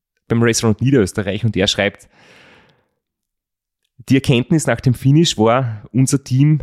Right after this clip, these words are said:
harmonierte perfekt und ein weiteres Leben ohne Rad ist zwar denkbar, aber nicht wirklich sinnvoll.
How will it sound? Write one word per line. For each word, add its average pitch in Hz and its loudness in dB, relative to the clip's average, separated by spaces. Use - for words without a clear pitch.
harmonierte 123 0
perfekt - -6
und 101 -2
ein 101 0
weiteres 127 -2
Leben 113 -2
ohne 113 0
Rad 98 -6
ist - -4
zwar 95 -4
denkbar, 113 -2
aber 101 0
nicht 110 0
wirklich 113 -4
sinnvoll. 92 -4